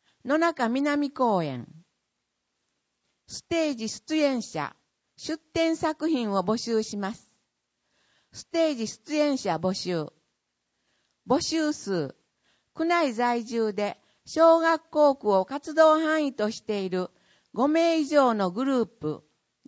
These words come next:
若干数。一組十分間まで。申し込み多数の場合抽選。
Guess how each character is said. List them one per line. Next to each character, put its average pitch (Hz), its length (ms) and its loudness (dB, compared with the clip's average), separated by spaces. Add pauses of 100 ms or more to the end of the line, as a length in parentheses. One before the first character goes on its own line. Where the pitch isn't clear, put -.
若 254 160 0 (120)
干 240 260 -4
数。 131 400 -12 (1120)
一 - 280 2
組 233 280 -4
十 202 140 -4
分 294 400 -4
間 208 280 -4
ま 170 140 -6
で。 139 180 -10 (1080)
申 320 260 -2
し - 80 -10
込 302 180 -2
み 294 140 -6
多 294 160 -6
数 277 220 -6
の 208 160 -2
場 185 160 -4
合 180 60 -2
抽 196 320 -4
選。 180 360 -8